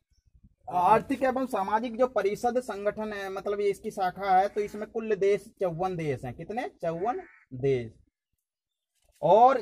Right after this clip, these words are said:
चौवन देशों में से अठारह सदस्य हर साल बदलते रहते हैं, ठीक है?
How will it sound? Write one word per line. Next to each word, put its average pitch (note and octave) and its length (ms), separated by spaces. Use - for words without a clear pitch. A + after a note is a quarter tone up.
चौवन A#3 380
देशों A3+ 360
में G#3+ 180
से A3+ 160
अठारह G3 1000
सदस्य F#3+ 800
हर G#3 220
साल C#3 500
बदलते E3+ 600
रहते C3+ 280
हैं, B2 200
ठीक A3 200
है? F#3+ 120